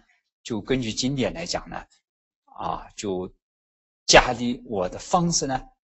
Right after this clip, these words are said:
有三种，呃，这里讲了三种。那这样的话呢，大家需要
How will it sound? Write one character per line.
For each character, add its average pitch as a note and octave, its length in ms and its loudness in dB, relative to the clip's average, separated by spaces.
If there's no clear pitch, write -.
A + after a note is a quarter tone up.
有 E2+ 420 -4
三 E3 320 6
种， - 240 -2
呃， F2+ 260 -12
这 G#2 120 -8
里 F2+ 100 -8
讲 E2 240 -8
了 F2 60 -14
三 F#2 260 -4
种。 G2+ 240 -10
那 E3 100 2
这 B3+ 140 8
样 C#4+ 100 12
的 G3+ 60 8
话 E3+ 100 10
呢， C#3 160 6
大 B2+ 180 2
家 A2 140 2
需 - 140 0
要 F#2 180 2